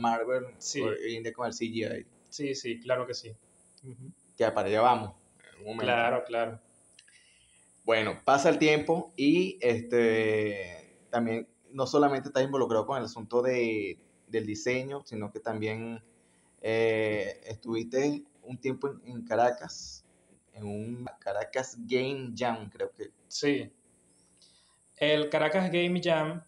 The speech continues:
Speaker 2: es, es una de las sedes de un evento que se realiza mundialmente, ¿ok? El evento mundial se llama Global Game Jam
Speaker 1: Ujú.
Speaker 2: y es un evento que reúne más de ciento ochenta países y en el mismo tiempo, exactamente en el mismo momento, inicia el evento,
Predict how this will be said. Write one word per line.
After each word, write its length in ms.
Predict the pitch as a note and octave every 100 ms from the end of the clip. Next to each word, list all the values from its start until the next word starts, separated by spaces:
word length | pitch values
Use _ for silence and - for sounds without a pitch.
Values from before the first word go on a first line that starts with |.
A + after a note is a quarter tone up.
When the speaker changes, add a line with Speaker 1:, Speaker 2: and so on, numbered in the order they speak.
| _ _ -
Speaker 2:
es, 720 | C#3+ C#3+ D3 - - - _ _ _ _ _ _ _ _ -
es 200 | D3 D3 - - -
una 320 | F3 F#3 F#3+
de 100 | F#3
las 240 | C#3+ - -
sedes 640 | D#3+ C#3 C#3 D3 - - _
de 220 | C3+ C#3+
un 140 | C#3+ D3
evento 340 | E3 E3 F3+
que 80 | F3
se 160 | - C#3
realiza 380 | C3 D3+ D3+
mundialmente, 1000 | E3 C#3 B2 A#2+ A#2+ A2+ A2+ G#2+ G#2+ - _ _
¿ok? 160 | A#2+ C3 D#3 F#3 - - - _ -
El 120 | C#3
evento 440 | D3 D3+ F#3 F#3+ D#3+
mundial 400 | D3 C#3+ D3 D3
se 140 | D#3
llama 240 | D3+ D3+
Global 340 | C#3+ C#3+ D3 C#3+
Game 280 | C#3 C#3 C#3
Jam 360 | D#3 D3 E3+ - _ _ A2+
Speaker 1:
Ujú. 120 | A2 - _ -
Speaker 2:
y 340 | D3+ F#3 -
es 100 | C#3+
un 160 | C#3 D#3
evento 400 | D#3+ D#3 D3+ D#3+
que 120 | D#3
reúne 420 | C#3 C3+ C3 C3+
más 220 | C#3+ D3 C#3+
de 100 | D3
ciento 340 | - C#3+ -
ochenta 380 | D3 D3 C#3+ C#3+
países 440 | D3 D#3 D#3 E3 D#3+
y 120 | C#3
en 100 | C3
el 160 | C3+ D#3
mismo 440 | G#3 F#3+ F#3 F#3+
tiempo, 400 | E3+ D3 C3 C#3
exactamente 720 | C#3 - E3+ - E3+ E3+ E3+
en 60 | D#3+
el 80 | C#3+
mismo 280 | D3 D#3+ D#3
momento, 500 | D3 D#3+ F#3 F#3+ D#3+
inicia 420 | C#3 C3 B2 D3+
el 80 | D#3
evento, 480 | C#3 D3 E3+ F#3+ F#3+